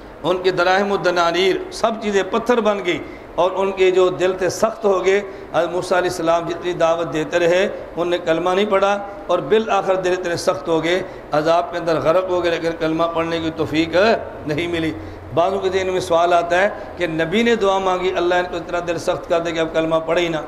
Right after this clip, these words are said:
ना, नबी ऐसी बद्दुआ नहीं करता, उम्मत को कलमे की तौफीक ना हो। इसका मतलब ये है, हम मूसा अलैहिस्सलाम चूँकि जलाली पैगम्बर थे ना, अब उनका जो हाल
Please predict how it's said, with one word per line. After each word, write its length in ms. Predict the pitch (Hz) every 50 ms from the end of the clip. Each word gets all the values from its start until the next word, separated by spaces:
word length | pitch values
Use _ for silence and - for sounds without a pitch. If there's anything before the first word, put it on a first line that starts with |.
| - - - -
ना, 200 | 127 127 123 - - - - - - - - 131
नबी 220 | 147 160 160 175
ऐसी 340 | 180 180 165 170 165 - 190
बद्दुआ 420 | 180 180 180 180 175 175 165 160 165
नहीं 120 | 175 220
करता, 340 | 220 226 208 202 - 208 190 180 - - - - - - -
उम्मत 260 | 160 180 180 196 190
को 80 | 190 175
कलमे 360 | 175 175 170 170 175 180 180
की 100 | 175 175
तौफीक 380 | 170 170 160 123 151 160 165 165
ना 120 | 165 165
हो। 440 | 156 156 170 185 208 202 - - - - -
इसका 240 | 156 156 - 175 165
मतलब 340 | 160 160 160 156 175 180 180
ये 140 | 180 175 170
है, 360 | 160 170 175 190 214 - - - - - -
हम 100 | 135 151
मूसा 260 | 156 175 180 180 - 180
अलैहिस्सलाम 460 | 180 180 175 175 170 165 170 175 170
चूँकि 260 | 170 170 170 175 175
जलाली 420 | 160 143 165 156 156 160 160 196 214
पैगम्बर 420 | 208 214 208 208 208 214 220 226
थे 160 | 202 208 208
ना, 180 | 208 220 233 233 - - - - - - -
अब 160 | 170 190 - -
उनका 320 | 208 220 226 226 233 220 220
जो 180 | 208 220 214
हाल 280 | 185 170 175 185 202